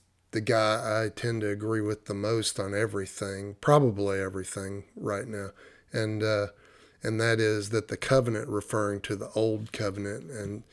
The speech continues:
some type of sacrificial system. I think what we're gonna see in our near future is just a bunch of economic, uh, growth and, uh, covenants with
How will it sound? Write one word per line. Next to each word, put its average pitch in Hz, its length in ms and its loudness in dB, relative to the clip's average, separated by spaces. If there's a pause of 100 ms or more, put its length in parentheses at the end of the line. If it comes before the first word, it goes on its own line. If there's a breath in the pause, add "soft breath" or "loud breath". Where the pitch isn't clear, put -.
(160 soft breath)
some 107 360 -2
type 101 280 -4
of 101 160 -6
sacrificial 107 880 -4
system. 101 640 -4 (480 loud breath)
I - 60 -4
think 165 320 6
what 120 180 10
we're 117 140 0
gonna 110 260 2
see 123 580 6
in 110 200 -2
our 101 200 -4
near 120 300 2
future 107 480 -2
is 101 120 -4
just 113 280 -2
a 107 60 -2
bunch 113 440 -2
of 101 140 -6 (100)
economic, 107 960 -4 (640 soft breath)
uh, 107 200 -4 (180)
growth 110 640 0
and, 98 460 -8 (680 soft breath)
uh, 98 500 -2 (480)
covenants 110 720 0
with 110 640 0